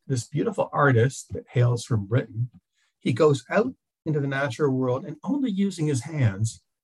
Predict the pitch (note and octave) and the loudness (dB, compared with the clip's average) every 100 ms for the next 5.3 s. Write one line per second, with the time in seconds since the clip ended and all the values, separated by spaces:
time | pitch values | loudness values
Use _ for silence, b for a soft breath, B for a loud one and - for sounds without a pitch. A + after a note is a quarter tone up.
0 | _ _ _ _ - C3+ - D3 D#3 F3+ | _ _ _ _ -6 -6 -4 0 0 -2
1 | - C#3 A#2 G#2 - D3 G3 - C#3 - | -2 0 0 -4 -8 -4 -4 -2 -4 -4
2 | - C3+ B2 - A#2 D3 - _ - D3 | -6 -6 -6 -8 -12 -14 -18 _ -4 2
3 | F#3+ F#3+ G3 C4 _ _ _ _ _ _ | 2 2 -2 -6 _ _ _ _ _ _
4 | - E3+ D3 C#3+ E3 F#3+ G3 - A#2 G2+ | 2 2 2 0 2 2 0 2 4 4
5 | F#2+ D3 | 2 -2